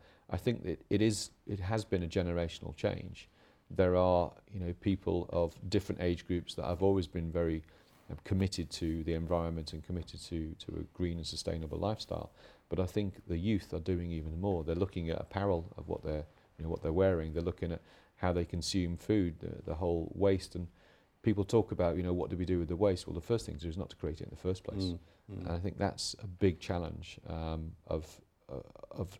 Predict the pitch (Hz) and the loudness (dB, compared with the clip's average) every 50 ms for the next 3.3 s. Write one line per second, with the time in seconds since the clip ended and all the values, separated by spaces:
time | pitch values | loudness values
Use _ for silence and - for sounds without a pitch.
0 | - - 85 87 87 82 101 101 98 95 92 95 95 90 - - 87 85 82 80 | -12 -10 -4 -4 0 4 6 6 6 8 6 6 6 6 4 -2 -4 -4 -4 -6
1 | - - - - - 104 82 - - - _ - - - - - - _ _ _ | -4 -4 -4 -2 0 0 -2 -2 -2 -8 _ -20 -20 -20 -20 -20 -20 _ _ _
2 | _ _ _ _ _ _ _ _ _ _ - - 90 98 95 90 92 87 90 87 | _ _ _ _ _ _ _ _ _ _ -2 4 4 6 4 6 4 4 6 6
3 | 85 95 120 - - - | 6 4 2 0 -4 -10